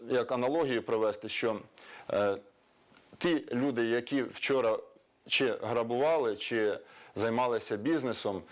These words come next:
чи займалися футболом, вони і, е, по своїй природі будуть і надалі і грабувати, і займатися бізнесом,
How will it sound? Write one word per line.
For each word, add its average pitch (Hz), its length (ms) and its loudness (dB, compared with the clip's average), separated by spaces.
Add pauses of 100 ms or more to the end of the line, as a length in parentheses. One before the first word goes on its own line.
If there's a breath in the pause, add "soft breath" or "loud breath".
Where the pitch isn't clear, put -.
чи 113 200 0
займалися 117 540 0
футболом, 131 640 -2
вони 156 260 -2
і, 143 200 0
е, 135 100 0 (320)
по 135 120 -4
своїй 139 220 0
природі 127 440 0
будуть 95 300 -4
і 107 40 0
надалі 98 380 0
і 104 60 -4
грабувати, 117 600 0
і 113 60 -2
займатися 104 580 -2
бізнесом, 131 560 -2